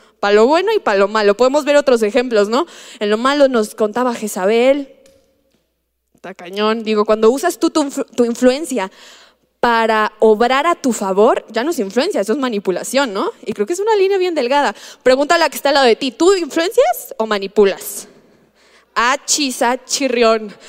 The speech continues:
Ese estuvo <laughs> fuerte, pero creo que es bien importante que, que estemos pendientes. Si estoy influenciando, estoy manipulando. Pero bueno, <laughs> ese no es el tema de,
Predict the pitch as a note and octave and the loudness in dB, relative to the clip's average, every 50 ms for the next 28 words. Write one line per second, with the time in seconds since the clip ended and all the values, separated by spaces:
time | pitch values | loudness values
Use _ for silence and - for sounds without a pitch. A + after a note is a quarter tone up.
0 | - - - - - C4 D4+ D4+ F#4 F4+ - - F4 F4+ F4 G4 E4+ C4+ D#4 D#4+ | -20 -20 -6 0 2 2 4 4 4 2 4 4 4 4 4 4 2 2 0 -2
1 | - F#4+ F#4 A4 G4+ G#4 G4 B3+ - C4 A#3 A3+ C4 - - - - - - - | -2 0 0 0 0 0 -2 -2 0 0 0 0 -2 -6 -10 -14 -14 -12 -8 -2
2 | D4+ D4 C#4+ - E4+ F4 - G4+ E4+ C4+ C#4 F4+ F#4 F4+ F#4+ F4+ E4+ D4+ E4+ - | 0 0 2 2 0 0 2 0 2 2 2 2 2 2 2 2 2 0 0 0
3 | D#4+ E4 D#4 - E4 D#4+ - D4+ C4+ A#3+ B3 - - - - _ _ _ _ _ | -2 -2 -2 -4 -6 -4 0 2 2 2 0 -4 -12 -20 -20 _ _ _ _ _
4 | _ - C4+ B3+ B3+ - F4+ G4+ A4 A#4 A4+ - - C#4 B3 A#3+ A3 B3+ A#3+ A#3+ | _ -2 -2 -2 0 0 -2 0 2 2 2 2 2 0 0 0 -2 -4 -4 -4
5 | A#3+ G#3+ G#3+ F#3 - - - _ - _ - - B3 A3+ - - E4+ B4 C5+ G#4 | -4 -8 -10 -10 -12 -14 -20 _ -20 _ -12 -8 -8 -6 -2 0 2 2 2 2
6 | C#4+ B3+ G#3 A3 G3+ C4+ C#4 D4 C#4 G#3 A#3+ - A3+ G#3 A3 G3 G3 F3+ F3+ F3+ | 2 0 -4 -4 -4 -4 -4 -2 -2 -2 -2 -4 -6 -6 -6 -8 -12 -10 -8 -6
7 | F#3 A3+ F#3+ F3 F3 - - - _ _ _ - - - - C#4 D4 E4 E4 F#4+ | -6 -6 -6 -6 -10 -14 -20 -20 _ _ _ -20 -12 -4 -2 0 0 2 0 0
8 | D#4 C4 A#3+ - - - D#4+ F4+ C4+ B3+ A#3+ - _ _ _ _ - A3 A3 A3 | 0 -2 -4 -6 -4 -4 -4 -4 -4 -6 -12 -20 _ _ _ _ -4 -2 -2 -2
9 | G#3 G#3 G#3+ G#3+ G#3 - G#3+ G#3 G#3+ G3+ F#3+ F#3 | -4 -4 -4 -4 -4 -4 -6 -4 -4 -6 -8 -8